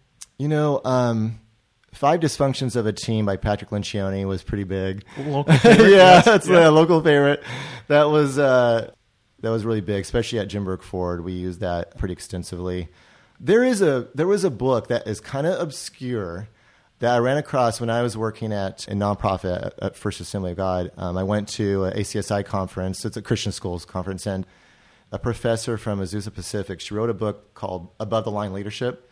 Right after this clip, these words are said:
Speaker 2: Hmm.
Speaker 1: I think her name is Doctor Sarah Sumner.
Speaker 2: Hmm.
Speaker 1: And that book was just amazing. It was amazing. It's like, it takes kind of,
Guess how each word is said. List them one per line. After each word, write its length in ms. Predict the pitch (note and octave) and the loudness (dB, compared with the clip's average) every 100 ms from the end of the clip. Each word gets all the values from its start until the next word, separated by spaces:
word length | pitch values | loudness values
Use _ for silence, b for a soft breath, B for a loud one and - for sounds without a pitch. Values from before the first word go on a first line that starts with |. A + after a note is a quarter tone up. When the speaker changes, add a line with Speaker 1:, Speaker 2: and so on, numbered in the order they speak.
| - | -6
Speaker 2:
Hmm. 200 | D#3 C#3 A2+ | -2 -2 -4
Speaker 1:
I 40 | |
think 140 | C#3 A#2 | -8 -6
her 80 | A2+ | -4
name 100 | G#2+ | -4
is 60 | |
Doctor 300 | F2+ G#2+ G#2+ | -2 -4 -4
Sarah 260 | - G#2+ F#2+ | -8 -6 -6
Sumner. 480 | - F#2+ F#2+ G#2 - - | -8 -8 -6 -8 -10 -6
Speaker 2:
Hmm. 60 | G2 | -2
Speaker 1:
And 360 | G2 F#2+ F#2+ b b b b b - | -2 -2 -4 b b b b b 0
that 200 | C3+ B2 | 0 4
book 240 | C#3 B2 | 4 4
was 100 | A#2+ | 0
just 100 | A2 | -2
amazing. 600 | B2 A#2+ C#3 D3 B2+ F#2 | -2 0 2 2 0 -4
It 480 | F#2+ - - - _ | -8 -14 -20 -20 _
was 80 | A2+ | -6
amazing. 400 | B2 C3 D3 C3 | -2 0 0 0
It's 220 | B2 C3 D#3 | -2 0 0
like, 160 | C#3 | 0
it 160 | C#3 - | 0 -2
takes 260 | F#3 F#3 | -4 -4
kind 220 | - E3+ D3 | -4 0 0
of, 160 | C3 | -2